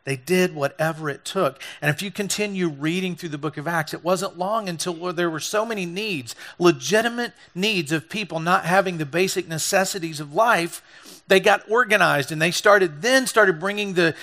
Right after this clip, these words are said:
the money to the apostles and saying, "Look, you figure out where this needs to go, because we know there are people with need." And here we are two thousand years later operating in much the same way. You're generous.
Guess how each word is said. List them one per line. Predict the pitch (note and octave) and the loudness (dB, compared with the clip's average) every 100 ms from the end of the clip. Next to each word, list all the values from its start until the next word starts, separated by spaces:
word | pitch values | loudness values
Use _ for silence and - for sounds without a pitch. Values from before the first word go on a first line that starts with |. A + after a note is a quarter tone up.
| - | -6
the | - | 0
money | C#4+ G3 A#3 A3 | 4 6 6 4
to | - | -4
the | F3 E3+ | -2 -4
apostles | - G3+ G#3+ G#3 E3 | 0 4 4 4 -4
and | D#3 | -4
saying, | D3+ F#3 F3 | -2 0 2
"Look, | G#3 E3+ C#3+ | 2 2 -4
you | F#3 | -12
figure | - A#3 G#3 | -4 -2 4
out | G#3+ G#3 E3+ | 6 6 2
where | F#3 G3+ | 4 4
this | F#3+ E3 | 4 0
needs | F3 G3 F3 | -6 -6 -4
to | - | -4
go, | D3 F3+ G3+ C#3 - _ _ - - _ _ - - | 2 6 8 6 -2 _ _ -20 -20 _ _ -20 -8
because | F3+ F3 F#3+ C#3+ | -2 4 4 4
we | G3 | -4
know | F#3+ G#3 A3+ | 4 6 6
there | A3 G#3 | 6 6
are | |
people | G3 A3 A3 G3+ | 4 -4 -4 0
with | F#3 F3+ | 0 0
need." | G#3+ A#3 F3 | -6 -2 0
And | F3+ | 0
here | F#3 A#3+ | -2 -6
we | A3+ | 2
are | G#3+ G3+ | 6 6
two | - - | 4 -10
thousand | G#3 G#3+ G3+ F#3 F#3 | 2 6 6 4 -6
years | F#3+ E3 F3 | -6 -4 2
later | A#3+ A3+ G#3 G3+ - - - | 2 6 4 4 -6 -20 -4
operating | F#3 A#3 A#3+ G#3 G3+ A3 | 2 2 4 2 2 0
in | G#3+ | -4
much | F#3 E3+ F3 - - | -2 0 0 -2 -6
the | G3+ | -4
same | - G#3 A3 A3 | -2 -2 -4 -6
way. | B3+ D4 B2 - _ _ _ _ _ _ - - - | -6 -6 -8 -16 _ _ _ _ _ _ -20 -20 -2
You're | D3 F3+ F3+ | 8 8 8
generous. | C#3+ F3+ G#3+ A3 A3+ - - | 4 2 2 0 -2 -4 -6